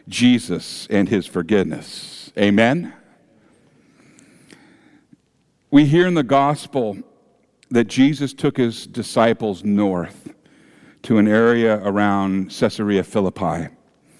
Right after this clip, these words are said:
And this was to get away from the crowds for a, a time. And Caesarea Philippi was twenty-five miles north of the Sea of Galilee. It is near Mount Hermon and the source of the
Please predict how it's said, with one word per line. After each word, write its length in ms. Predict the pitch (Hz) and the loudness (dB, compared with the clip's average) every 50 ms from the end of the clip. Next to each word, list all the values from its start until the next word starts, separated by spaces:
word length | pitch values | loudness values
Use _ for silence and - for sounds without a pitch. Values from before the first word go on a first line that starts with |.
| - - - - - - - - - - _ _ - | -20 -20 -20 -20 -20 -20 -20 -20 -20 -20 _ _ 0
And 160 | 107 110 123 | 2 4 6
this 180 | 135 143 - - | 6 4 2 2
was 160 | 147 131 - | 0 0 0
to 160 | - - 127 | -2 -2 -2
get 220 | 107 - 135 131 123 | 0 2 2 2 2
away 400 | 117 113 113 123 127 123 127 123 | 0 0 0 2 2 2 0 0
from 500 | - 131 123 113 110 104 104 101 - - | -2 -2 -2 0 0 0 0 -2 -4 -4
the 100 | 107 101 | -4 -6
crowds 720 | - - - 143 131 131 120 107 92 85 - - - - | -6 -2 0 2 2 2 2 0 -2 -4 -6 -10 -16 -20
for 380 | - - 113 107 101 98 98 - | -12 -6 -2 -2 0 0 0 0
a, 300 | 104 95 92 87 85 - | 0 0 2 2 0 0
a 120 | - 87 82 | -2 -4 -4
time. 580 | - - - 143 139 120 104 92 87 87 90 | -4 -4 -2 0 2 2 2 2 2 0 0
And 140 | 87 90 90 - - - - - - - - - - | 0 0 -2 -4 -8 -18 -20 -20 -20 -20 -20 -20 -14
Caesarea 840 | - - - - - 160 151 156 - - 147 139 139 139 131 120 117 | -12 -10 -8 0 4 4 4 4 2 -2 0 0 2 2 2 0 0
Philippi 920 | - - 160 156 151 139 - - 147 127 120 113 107 110 107 107 110 104 | -2 -2 0 0 2 0 0 0 0 0 2 2 2 2 2 0 0 -2
was 680 | 101 110 113 107 107 104 101 101 98 98 - - - - - - | 0 0 2 2 2 2 2 0 -2 -6 -10 -14 -18 -20 -18 -16
twenty-five 920 | - - 139 143 143 147 143 - - 135 131 123 123 117 117 110 104 107 | -4 0 2 2 4 2 0 0 0 0 0 2 0 0 0 -2 -2 0
miles 640 | 113 107 107 110 110 107 107 101 101 95 - - - - - - - - _ | 0 0 2 2 2 0 0 -2 -4 -6 -10 -16 -20 -20 -20 -20 -20 -14 _
north 720 | 101 101 113 123 127 127 117 98 85 87 98 98 - - - | -2 2 2 4 4 4 2 2 0 -2 -4 -6 -10 -12 -8
of 300 | - 98 95 95 87 82 | -2 0 0 0 0 -2
the 160 | 101 95 92 | -2 -2 -2
Sea 360 | 90 - - - 127 113 110 | -2 -6 -4 -2 2 2 4
of 140 | 107 92 90 | 2 2 0
Galilee. 600 | - 117 104 98 98 98 101 90 92 101 104 101 | 0 2 2 2 2 2 0 0 0 0 0 0
It 100 | 98 95 | 0 0
is 260 | 95 92 90 - - - - - - - - - - | 0 -2 -2 -6 -12 -20 -20 -20 -20 -20 -20 -8 -2
near 600 | 110 113 120 131 139 139 127 117 107 101 107 107 | 0 4 4 4 4 4 2 2 0 -2 -4 -4
Mount 340 | 98 107 110 107 113 110 - | -2 -2 0 0 -2 -4 -4
Hermon 460 | - 135 135 123 113 101 98 101 101 | -2 0 0 0 2 0 0 0 2
and 140 | 101 98 95 | 2 0 0
the 80 | 101 | -2
source 560 | - - - - 165 147 110 92 101 104 - - | -4 -4 -2 0 2 2 2 0 0 -4 -4 -4
of 140 | 113 95 | -4 0
the 180 | 98 107 98 90 | 0 0 0 -2